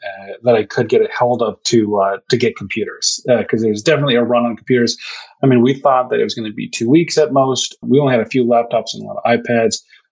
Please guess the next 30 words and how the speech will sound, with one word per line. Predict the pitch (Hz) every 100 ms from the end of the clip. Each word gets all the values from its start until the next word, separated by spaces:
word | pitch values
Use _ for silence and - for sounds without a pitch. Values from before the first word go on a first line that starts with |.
| _
and | 123 110
they, | 113 110 101
the | 98 95 90 90
supply | - - 113
office | 101 - 95 - - -
ran | 104 95
out | 92
real | - 95 -
fast. | 98 - -
So | 113
I |
had | 110
to |
call | - 107 110
everybody | 117 123 117
to | -
try | - 101
and |
get | 95 104
them | 104 95
before | 95 90 87
that | 85
day | - -
up, | - _ -
last | 113 -
day. | - 135 131 123 - - - - -
And | 127
then | 147 151 143 131 -
those | 139 135
first | 151 143 - -